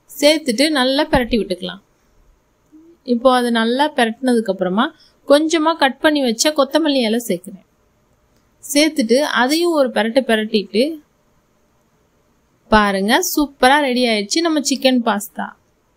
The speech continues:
ரொம்ப ச-, ரொம்ப டேஸ்டா இருக்குங்க. கண்டிப்பா ட்ரை பண்ணி பாருங்க. ட்ரை பண்ணி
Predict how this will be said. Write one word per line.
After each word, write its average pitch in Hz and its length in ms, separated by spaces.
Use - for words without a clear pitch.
ரொம்ப 330 420
ச-, 320 160
ரொம்ப 294 300
டேஸ்டா 285 460
இருக்குங்க. 208 300
கண்டிப்பா 294 380
ட்ரை 247 120
பண்ணி 254 160
பாருங்க. 196 400
ட்ரை 277 220
பண்ணி 339 160